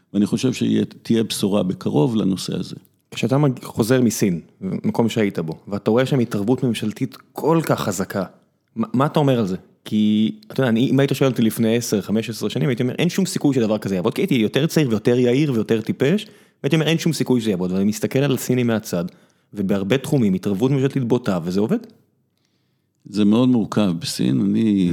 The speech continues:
Speaker 2: Mm.
Speaker 1: אני חושב שפתחתי את החברה הראשונה בסין, זה היה באלף תשע מאות תשעים ושמונה, לפני הרבה מאוד שנים. ובסין יש איזושהי אנומליה שקשה להסביר אותה.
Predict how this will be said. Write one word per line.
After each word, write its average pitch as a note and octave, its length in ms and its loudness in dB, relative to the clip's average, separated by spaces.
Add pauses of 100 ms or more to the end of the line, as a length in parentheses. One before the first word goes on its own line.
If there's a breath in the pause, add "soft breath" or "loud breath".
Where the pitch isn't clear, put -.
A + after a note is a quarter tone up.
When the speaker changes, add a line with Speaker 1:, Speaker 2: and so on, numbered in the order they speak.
Speaker 2:
Mm. F2 60 -6
Speaker 1:
אני - 120 0
חושב - 380 -4
שפתחתי - 600 -4
את G2 80 -2
החברה F#2+ 340 -4
הראשונה F#2+ 440 0
בסין, G#2+ 460 0
זה F#2+ 140 -2
היה G2+ 80 0
באלף F#2 300 -2
תשע F#2+ 160 -2
מאות F#2 160 0
תשעים F#2 300 -2
ושמונה, F#2 420 -4
לפני - 240 -6
הרבה F2+ 240 -2
מאוד - 220 -2
שנים. - 300 -8 (1040)
ובסין F#2 1040 0
יש E3 200 -2
איזושהי C#3+ 360 -2
אנומליה G2+ 560 2
שקשה - 400 -4
להסביר B2 440 0
אותה. - 260 -8